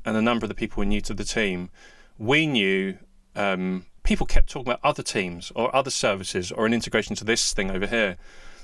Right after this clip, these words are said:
And we knew we didn't know what <laughs> they're talking about. So secretly, <laughs> what we started to do was to create our map of all the services we thought the bank, um, provided.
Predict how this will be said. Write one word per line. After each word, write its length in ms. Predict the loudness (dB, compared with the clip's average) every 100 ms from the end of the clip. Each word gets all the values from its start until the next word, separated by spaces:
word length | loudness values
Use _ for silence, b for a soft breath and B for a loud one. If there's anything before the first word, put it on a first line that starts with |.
| B -6
And 120 | 0
we 100 | 2
knew 180 | 4 2
we 80 |
didn't 200 | 2 2
know 120 | 2 2
what 100 | 10
<laughs> 0 |
they're 100 | 12
talking 440 | 12 8 2 -2
about. 280 | -4 -4 -4 B B B -4
So 160 | 0
secretly, 800 | 0 2 0 -2 -4 -2 -4 -6 2 8
<laughs> 160 | 8
what 240 | 6 0 0
we 100 | 0
started 420 | 4 4 4 -4
to 80 | 0
do 140 | 0
was 100 | 0
to 100 | -8
create 260 | -4 0 0
our 120 | 0
map 220 | -2 -4
of 100 | -2
all 240 | 2 4 2
the 100 | 2
services 520 | 2 2 0 -4 -4
we 80 | -4
thought 320 | 0 0 0
the 80 | -2
bank, 300 | -4 -4 B B B B B B B -4
um, 340 | 0 0 0
provided. 680 | -2 2 4 2 2 -4 -4